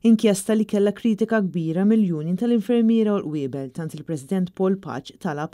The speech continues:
li terġa' ssir investigazzjoni serja. L-inkjesta kienet ikkonkludiet li dawn il-ħaddiema li kienu xogħol dakinhar li ħarab Carmenu Fino naqsu milli jipproteġu lill-anzjan u ħallewh joħroġ mir-residenza ta' San Vincenz de Paul.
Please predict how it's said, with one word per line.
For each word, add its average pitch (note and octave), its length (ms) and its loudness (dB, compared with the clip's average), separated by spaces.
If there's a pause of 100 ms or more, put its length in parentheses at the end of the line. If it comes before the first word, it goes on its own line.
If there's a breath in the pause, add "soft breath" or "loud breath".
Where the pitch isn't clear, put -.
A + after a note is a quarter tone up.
li A#3+ 160 -2
terġa' A#3+ 320 -2
ssir D3 320 -8
investigazzjoni A3+ 880 -2
serja. C#3+ 400 -4 (640 loud breath)
L-inkjesta A#3 480 2
kienet A3 300 0
ikkonkludiet F#3+ 580 0
li F#3+ 80 2
dawn G3 240 2
il-ħaddiema F3 640 0
li E3+ 80 -2
kienu F3 240 -4
xogħol F3+ 320 -2
dakinhar E3 400 -4
li D#3+ 160 -6
ħarab E3+ 240 -4
Carmenu E3+ 560 -4
Fino D3+ 480 -8
naqsu B3 400 -4
milli A3+ 220 0
jipproteġu G#3+ 580 -4
lill-anzjan F#3 640 -2 (260 loud breath)
u - 160 -8
ħallewh D#3 460 -2
joħroġ E3+ 340 -8
mir-residenza E3 640 -6
ta' A3 160 -8
San B3+ 160 0
Vincenz G#3 400 0
de D#3 160 -4
Paul. B2+ 240 -4